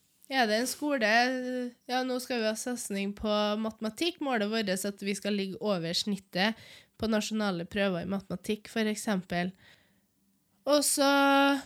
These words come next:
er det en logikk som sier at alle barna-, alle skolene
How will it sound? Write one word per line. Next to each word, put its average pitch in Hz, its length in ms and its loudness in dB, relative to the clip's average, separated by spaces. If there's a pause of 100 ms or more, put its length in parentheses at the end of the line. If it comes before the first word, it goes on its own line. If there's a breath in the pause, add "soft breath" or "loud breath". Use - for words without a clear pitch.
(960 loud breath)
er 240 260 4
det 196 160 2
en 233 100 2
logikk 247 400 -4
som 240 100 -2
sier 240 220 -2
at 240 60 -12 (100)
alle 220 460 0 (100)
barna-, 226 480 -2
alle 233 320 0
skolene 262 480 2